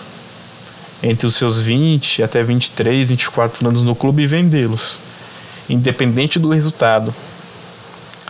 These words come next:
Se tá ou não disputando o título, o que vai acontecer com a Inter, pra eles não importar, desde que estivessem lucrando com isso. Então, pra gente Inter, que são Inter, não,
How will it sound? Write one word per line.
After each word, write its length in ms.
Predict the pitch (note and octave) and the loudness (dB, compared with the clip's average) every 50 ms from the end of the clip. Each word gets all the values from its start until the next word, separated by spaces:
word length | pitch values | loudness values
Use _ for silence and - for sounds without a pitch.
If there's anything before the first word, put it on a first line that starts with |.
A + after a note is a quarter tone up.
| - - - - - - - | -14 -16 -18 -18 -16 -16 -12
Se 200 | - - - A#2 | -10 -4 -2 -2
tá 280 | A2+ - - A2+ B2 C3+ | 0 2 4 4 6 6
ou 120 | C3+ B2 | 4 2
não 240 | A#2+ A#2+ B2+ C3+ C3 | 2 4 4 4 2
disputando 440 | B2+ - - B2 A#2 - B2 A#2 A#2 | 2 0 -2 -2 0 2 2 2 2
o 40 | A2+ | 0
título, 680 | - - - - - A#2 A#2+ B2 - - A#2 A#2+ A#2 | 0 -2 -2 0 0 0 0 0 0 0 0 2 2
o 40 | A2 | 0
que 180 | A2 - C3+ | 0 0 0
vai 240 | A#2+ B2 B2+ B2+ B2 | 4 4 4 4 4
acontecer 500 | B2 - B2 A#2+ B2 A#2+ - - B2 A2+ | 4 2 0 0 0 -2 -2 0 -2 -2
com 140 | - - A2+ | 0 0 2
a 60 | A2 | 2
Inter, 360 | A2+ A#2+ C3+ C3+ - - A2 - - | 4 4 2 2 0 -4 -6 -4 0
pra 140 | - A2+ A#2 | 2 4 4
eles 160 | B2 B2 B2 | 4 4 2
não 120 | C3 B2+ | 2 2
importar, 520 | C3 C3 C3 D3+ D3+ D3+ D3 - - - - - | 2 2 2 2 2 2 2 0 -2 -2 -2 0
desde 400 | A#2+ A#2+ B2+ C3+ C3+ C3+ C3+ C3 | 2 2 2 2 2 0 -2 -2
que 360 | - - - A#2+ B2 B2 B2 - - - - - - - - - - - | -4 -6 -2 0 0 0 -2 -4 -10 -14 -14 -14 -14 -14 -14 -14 -12 -8
estivessem 520 | - - - B2 A#2+ B2+ B2 - - C3+ | -6 -2 0 2 2 2 2 2 2 2
lucrando 500 | C#3+ D3+ D3+ - - - B2 A#2+ A2+ A#2 A#2+ | 2 2 2 2 0 2 2 2 2 0 -2
com 240 | - - A2+ G#2+ A2+ | -2 -2 0 0 0
isso. 340 | A2+ - - - - - - - - - - - - - - | 0 -2 -4 -6 -8 -10 -10 -12 -14 -16 -16 -16 -14 -6 -4
Então, 380 | A#2+ A#2 - A2 A2 A2+ A#2+ A#2+ | -2 2 2 4 4 4 2 2
pra 240 | - A#2+ A2+ A2+ A2+ | 2 4 2 4 2
gente 380 | A2+ A2 A2+ A#2 - - A2+ | 0 0 -2 -2 0 0 2
Inter, 360 | A#2 B2+ B2+ - - - - - - - - - - - | 2 2 0 0 -4 -12 -14 -14 -14 -16 -16 -16 -16 -12
que 80 | - - | -8 -6
são 320 | - - A#2+ A2+ A2+ A2+ | -2 0 2 2 4 4
Inter, 300 | A#2 C#3 D3 - - - - - - - - - - - - - - - - - - - - - - - | 4 2 2 0 -6 -14 -16 -14 -14 -14 -14 -12 -14 -12 -12 -12 -12 -12 -12 -12 -12 -14 -14 -14 -8 -4
não, 540 | - B2+ A2+ A2+ A#2 B2 B2+ C3 C3 B2+ | 0 2 2 4 4 4 4 2 2 2